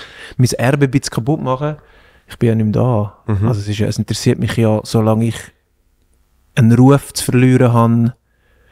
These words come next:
Speaker 1: wo macht, dass ich darf vor Leuten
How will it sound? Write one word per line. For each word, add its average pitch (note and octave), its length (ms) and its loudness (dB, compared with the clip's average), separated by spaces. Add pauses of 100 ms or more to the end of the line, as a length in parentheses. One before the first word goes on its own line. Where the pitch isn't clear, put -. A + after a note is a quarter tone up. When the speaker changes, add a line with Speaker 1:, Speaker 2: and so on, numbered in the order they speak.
(580)
Speaker 1:
wo A2 500 -2 (380)
macht, A#2 500 0
dass - 160 -4
ich - 80 -16
darf - 480 -8
vor G#2 220 -4
Leuten B2+ 460 -2